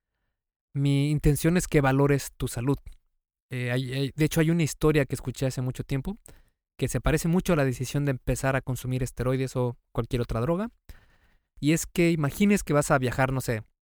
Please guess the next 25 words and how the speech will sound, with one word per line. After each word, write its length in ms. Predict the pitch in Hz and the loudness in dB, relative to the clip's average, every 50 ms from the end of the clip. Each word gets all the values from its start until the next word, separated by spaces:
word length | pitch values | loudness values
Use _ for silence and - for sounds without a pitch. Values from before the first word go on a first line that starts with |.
| _ _ _ _ _ _ _ _ _ _ _ _ - - - | _ _ _ _ _ _ _ _ _ _ _ _ -20 -10 -4
a 140 | - 127 | -2 0
Marte 480 | 123 123 143 147 139 - - 113 107 - _ _ _ _ _ _ _ _ _ _ _ _ _ | 0 2 2 2 0 0 -2 -4 -6 -6 _ _ _ _ _ _ _ _ _ _ _ _ _
y 140 | - 135 127 | -2 -2 -2
que 280 | - - 135 127 127 131 | -2 0 0 2 2 2
es 120 | 127 - | 0 0
un 120 | 156 151 | 0 2
viaje 260 | 139 165 160 - 180 156 | 2 2 2 4 4 4
de 140 | 135 131 | 4 4
ida 260 | 139 160 156 135 127 127 | 4 4 2 2 2 0
únicamente. 640 | 131 135 131 - - 123 135 143 131 - - 113 - _ _ _ | 0 -2 -2 -2 -2 -2 0 -2 -4 -4 -8 -12 -12 _ _ _
No 280 | - 127 127 135 139 139 | -6 -2 0 2 2 4
vas 180 | 147 147 - | 2 2 2
a 60 | 151 | 0
regresar 360 | 135 127 117 117 - 131 127 127 | -2 -2 -2 -4 -2 -2 -2 -2
a 40 | |
la 120 | 120 113 110 | -2 -2 -4
Tierra 380 | - - 139 131 139 151 151 - - | -2 -2 0 0 0 -2 -4 -4 -4
nunca 320 | 143 131 127 123 - 107 | -2 -2 -2 -2 -2 -4
más. 320 | 113 131 123 - - - - _ _ _ _ _ _ _ _ _ _ _ _ _ | -4 -4 -4 -6 -8 -14 -18 _ _ _ _ _ _ _ _ _ _ _ _ _
Y 120 | - 147 | -6 -4
te 120 | 131 - 147 | 0 2 2
dan 280 | 151 160 175 175 180 - | 2 2 2 0 -2 -4
un 120 | - 160 151 | -4 -4 -2
traje 260 | - 156 147 - 143 | -2 -2 -2 -2 -4
espacial 560 | - - - 135 - - 170 160 139 - - | -4 -4 -4 -4 -2 -2 -2 -2 -4 -6 -14